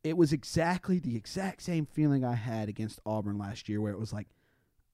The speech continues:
you could call everything, and Fromm was a sitting duck. Kirby said the exact same thing after last week, after last year's loss to Auburn. "We need to get back to our identity and run the ball more. We do that this week.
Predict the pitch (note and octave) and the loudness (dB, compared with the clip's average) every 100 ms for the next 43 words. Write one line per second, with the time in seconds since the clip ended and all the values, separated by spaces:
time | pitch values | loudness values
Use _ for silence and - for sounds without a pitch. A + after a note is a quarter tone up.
0 | - F3+ - - G#3 D3+ B2 C3 A#2 B2 | -4 -4 -2 -2 2 2 2 0 -2 -2
1 | A#2 B2+ C#3+ C#3+ D3+ C#3+ C#3 E3+ D3 A#2+ | -4 0 2 2 2 0 -2 -4 -4 0
2 | G3 - - _ _ _ _ _ _ _ | 0 0 -16 _ _ _ _ _ _ _
3 | _ _ _ _ _ _ _ _ _ _ | _ _ _ _ _ _ _ _ _ _
4 | _ _ _ _ _ _ _ _ _ - | _ _ _ _ _ _ _ _ _ -2
5 | E3 F#3+ F#3+ D3 - - D3+ C3 A#2+ - | 4 6 4 -2 -8 2 4 4 -2 2
6 | C#3+ C#3+ - C3+ A#2 C3+ B2 G#2 G2 G#2+ | 2 2 2 0 2 2 2 -2 -4 -2
7 | A#2 - - - A#2 - B2+ G#2+ - G#2 | -2 -4 -10 -4 -4 -4 -6 -6 -4 -2
8 | A#2 B2 - A2 A2 G#2 - C3 C3+ C#3 | 0 0 0 0 0 -2 0 0 2 2
9 | A#2+ A#2+ G#2+ A2 A2 G#2+ G#2 G#2+ G2 A#2 | 2 0 -2 -6 -6 -6 -6 -6 -4 -4
10 | A#2 A#2+ A#2 G2 G2+ C#3 C#3+ C3+ C3+ C#3 | -2 0 -2 0 2 2 4 4 4 4
11 | C3 B2+ - _ _ _ - A2+ A#2 D#3 | 4 2 0 _ _ _ -6 -4 6 10
12 | E3+ D#3 C#3+ C#3 - C3+ C3 - | 12 10 6 2 4 2 2 0